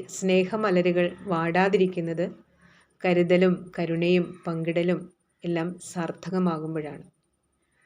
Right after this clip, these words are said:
അതായത്, നമ്മൾ മനുഷ്യർ പരസ്പരം സ്നേഹം കൊടുക്കുക, മറ്റുള്ളവരെ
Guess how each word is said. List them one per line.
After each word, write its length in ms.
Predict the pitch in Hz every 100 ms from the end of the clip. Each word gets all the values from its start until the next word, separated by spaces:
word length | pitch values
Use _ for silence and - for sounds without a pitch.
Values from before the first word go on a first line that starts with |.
| -
അതായത്, 420 | 170 165 165 180 262 - - _ -
നമ്മൾ 280 | 170 170 180 185
മനുഷ്യർ 420 | 170 170 170 208 208 180
പരസ്പരം 560 | 165 165 - 185 226 294 - - _ -
സ്നേഹം 540 | - 190 180 180 240 339 - - -
കൊടുക്കുക, 480 | - 165 175 180 175 208 285 - - - - - _ _ _ _ _ _ _ _ -
മറ്റുള്ളവരെ 500 | 170 175 175 175